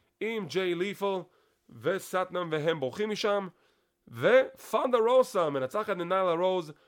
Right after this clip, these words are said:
ושומרת על אליפות הנשים של איי דאבליו. סך הכל נשמע לי כמו אחלה ספיישל, אני כן מאמין שיצא לי לראות אותו, ואני תוהה כבר מה יהיו הכיוונים החדשים גם לפנדה רוסה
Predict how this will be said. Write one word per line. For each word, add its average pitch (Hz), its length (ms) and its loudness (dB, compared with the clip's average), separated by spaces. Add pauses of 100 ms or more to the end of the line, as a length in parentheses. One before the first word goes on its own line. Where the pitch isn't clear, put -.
(120)
ושומרת 139 760 -4
על 175 200 -2
אליפות 151 320 -6
הנשים 151 300 -4
של 139 220 -4
איי 127 160 -4
דאבליו. 104 360 -6 (500)
סך 233 220 0
הכל 220 220 2
נשמע 202 220 -2
לי 208 80 0
כמו 185 200 -2
אחלה 175 160 -4
ספיישל, 190 500 -4 (400)
אני 147 160 -6
כן 202 160 0
מאמין 190 260 -2
שיצא 180 340 -8
לי 170 100 -6
לראות 156 320 -4
אותו, 190 280 -4 (360)
ואני 190 380 0
תוהה 202 280 -2
כבר 196 240 -2
מה 190 240 0
יהיו 202 120 2
הכיוונים 185 440 -4
החדשים 180 640 -6
גם 240 360 4
לפנדה 214 360 0
רוסה 180 500 -2